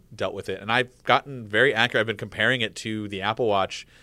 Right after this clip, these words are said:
um, and it can do now blood oxygen. It does really advanced sleep tracking metrics,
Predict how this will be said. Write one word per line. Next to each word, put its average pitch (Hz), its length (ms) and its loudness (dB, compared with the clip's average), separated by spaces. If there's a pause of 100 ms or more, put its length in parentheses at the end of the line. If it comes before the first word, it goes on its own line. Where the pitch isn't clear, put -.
(260)
um, 98 480 0
and 120 100 2
it 127 80 2
can 127 140 -4
do 110 200 -4
now 101 300 0
blood 107 220 2
oxygen. 120 720 0
It 101 240 -4
does 95 600 0
really 117 360 2
advanced 107 400 0
sleep 104 180 -8
tracking 110 380 -2
metrics, 110 640 -2